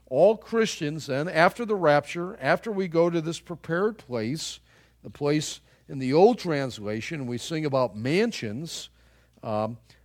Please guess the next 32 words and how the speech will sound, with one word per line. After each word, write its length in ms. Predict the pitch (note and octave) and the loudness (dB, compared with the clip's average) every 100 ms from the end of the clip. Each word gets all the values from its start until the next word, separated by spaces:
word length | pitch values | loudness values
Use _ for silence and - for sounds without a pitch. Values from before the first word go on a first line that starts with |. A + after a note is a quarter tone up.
| - | -10
uh, 80 | A#2+ | -8
we 240 | A#2 D3+ G3 | -4 -4 0
will 160 | F3+ | 0
all 320 | D3 E3 G3+ | 4 4 4
stand 480 | G#3 - E3 E3+ F3+ | 0 -2 0 2 2
before 400 | D#3+ - E3+ F3 | -2 -6 -4 -2
the 100 | D#3 | -2
judgment 640 | B2 A#2 F3+ A3+ G#3+ F#3 | -6 4 6 6 2 -6
seat 240 | D3+ E3 D#3+ | -6 -4 -6
of 140 | F3 | -6
Christ. 420 | _ B3 F3 G#2+ | _ 4 4 2
Now, 60 | D3+ | -4
you've 200 | D#3+ F#3 | -6 -4
heard 220 | C4 C4 | -4 -2
about 280 | D3 F2 E2+ | -2 -4 -8
that. 340 | F#2+ G2+ G3+ - _ _ _ _ | -8 -6 -6 -10 _ _ _ _
There, 320 | D3+ D3+ D3 - | -4 0 0 -4
all 300 | - E3+ A#3+ | 2 6 6
judgments 800 | F#3 F#3+ G3+ F3+ G3 A3 A3+ - - | 4 4 4 4 -2 -2 -4 -8 -8
are 120 | E3 E3 | -6 0
not 240 | F#3+ G#3+ | 2 0
the 100 | G#3 | -4
same 380 | - C4 A#3+ F3+ | -6 -2 -2 -2
judgments. 920 | C3 C#3 A#2 - E2+ - - - - _ _ _ _ - | -2 -2 -4 -8 -18 -18 -18 -16 -18 _ _ _ _ -14
And 100 | A#2+ | -4
there 140 | D3 | 0
are 80 | F3 | 2
those 380 | D#3+ E3+ G3+ G3+ | 6 6 6 4
that 140 | F3+ | -2
love 220 | D3+ D#3+ | 0 0
the 60 | A3 | 0
Lord, 520 | A#3+ D3 C3 E3 A#3+ | -4 0 2 2 0